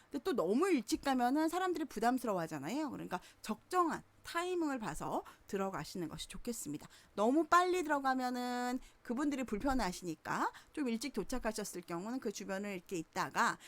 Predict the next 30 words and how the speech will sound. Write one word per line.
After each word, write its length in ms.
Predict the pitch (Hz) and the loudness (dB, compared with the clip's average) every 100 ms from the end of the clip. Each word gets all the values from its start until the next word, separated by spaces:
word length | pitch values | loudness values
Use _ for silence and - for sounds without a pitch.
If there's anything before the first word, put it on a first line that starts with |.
| - | -20
시간에 380 | - - 359 359 | -10 0 2 2
맞춰서 680 | - - 220 220 147 196 480 - - | -2 -4 -6 -4 -2 0 -2 -4 -10
들어가셔서 880 | - 208 220 156 156 151 185 190 427 349 - _ | -4 -2 -2 -4 -6 -6 0 2 0 -2 -14 _
기다리시면 500 | - 214 208 208 208 | -2 -2 -2 -4 -6
좋을 200 | 208 180 | -4 -2
것 100 | 214 | -4
같고요. 540 | 196 131 165 160 - - - - - | -6 -8 -8 -2 -2 -2 -10 -18 -6
당연히 380 | 208 214 233 480 640 _ | -2 0 0 0 -4 _
늦지는 600 | 190 220 - - 240 302 302 | -4 -2 -2 -6 0 2 2
않도록, 420 | - - - - - - _ | 2 6 6 4 -12 -20 _
늦지는 460 | 208 202 233 220 156 | -10 -8 -6 -4 -6
않게 440 | 170 - 170 330 - - | -8 -8 -6 -6 -8 -12
하셔야 340 | 240 240 226 | -8 -4 -4
할 100 | 208 | -6
것 160 | 202 - | -6 -8
같습니다. 560 | - 156 - 170 131 - - - - | -8 -10 -8 -8 -10 -14 -16 -12 -2
그리고 220 | 277 330 | 4 4
혹시라도 560 | - - 523 466 330 | 4 0 4 4 6
뭐 160 | 269 247 | 2 0
차가 340 | - - 523 330 | -4 -6 -4 -4
너무 200 | 190 214 | -4 -4
막힌다거나 640 | 160 - 247 202 190 180 | -6 -4 -2 -2 -4 -4
이래서 260 | 160 202 196 | -4 -4 -4
늦을 360 | 240 330 415 | 0 4 4
경우가 300 | 302 220 190 | 4 0 0
있어요. 500 | 180 - 156 175 196 - - - | -4 -4 -4 -2 -2 -6 -18 -4
그럼 180 | 359 220 | 0 0
어떻게 260 | - - | 0 0
해야 80 | 254 | 0
될까요? 440 | 165 - 202 262 | -2 -6 -6 -6